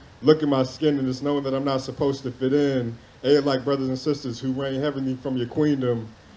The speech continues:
Thank you, Mother. Thank you. Mother, you give me this beautiful black fist, tense, one-dimensional, not subject to change, yet simultaneously representing both unity and strength.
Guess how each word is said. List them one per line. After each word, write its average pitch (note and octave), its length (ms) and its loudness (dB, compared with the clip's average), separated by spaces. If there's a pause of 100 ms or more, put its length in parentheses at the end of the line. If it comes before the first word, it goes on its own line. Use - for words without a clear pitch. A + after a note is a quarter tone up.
(120)
Thank D3 240 2
you, C#3+ 80 0
Mother. B2 460 2 (160)
Thank C#3+ 280 2
you. A#2 200 -4 (440)
Mother, D3 280 6
you C3+ 180 2
give D3+ 160 4
me D3 120 0
this C#3+ 480 4 (280)
beautiful D3+ 320 6
black C#3 300 2
fist, C#3+ 600 2 (140)
tense, D3 400 0
one-dimensional, C3+ 800 2
not B2+ 220 2
subject C#3 400 0
to A#2+ 80 -8
change, C#3+ 480 2
yet C3 260 2 (260)
simultaneously C#3 760 0
representing C#3 500 0
both C3 280 2
unity C3+ 340 2
and A#2 80 -2
strength. C#3+ 540 0